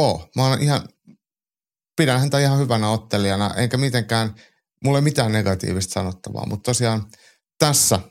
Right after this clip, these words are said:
otteluparissa selkeästi Scotti,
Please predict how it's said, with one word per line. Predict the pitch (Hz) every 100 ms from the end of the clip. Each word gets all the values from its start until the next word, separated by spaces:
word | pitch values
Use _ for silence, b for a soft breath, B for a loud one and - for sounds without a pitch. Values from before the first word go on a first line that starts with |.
| _
otteluparissa | - 95 - 95 95 95 92 92
selkeästi | 104 - 147 143 120 - - - - 87 - B B _
Scotti, | - - 127 127 - 101 -